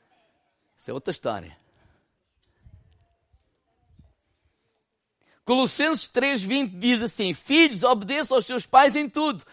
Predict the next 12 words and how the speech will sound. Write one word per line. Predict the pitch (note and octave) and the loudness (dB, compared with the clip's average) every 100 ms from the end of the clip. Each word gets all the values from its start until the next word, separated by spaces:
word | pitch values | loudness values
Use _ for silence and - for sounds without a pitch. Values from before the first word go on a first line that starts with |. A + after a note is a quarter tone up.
| - - - | -20 -20 -6
porque | C#4 - B3+ | -6 -4 0
isto | D#4 - C4+ | 0 4 6
agrada | B3 D#3 A3+ B3 C4+ C#4+ C#4+ D#4+ G4 - _ _ _ _ _ _ _ - | 6 8 8 10 10 8 4 4 4 -2 _ _ _ _ _ _ _ -8
ao | D#3 | -8
Senhor." | - D#3 C#3 A2+ | -6 -6 -6 -6
O | - | 2
que | C#4 | 6
é | |
que | C#4 | 8
agrada | A3 B3 C4 | 8 8 8
ao | A#3+ | 6
Senhor? | - G#3+ G#3+ D#3+ | 2 -2 0 0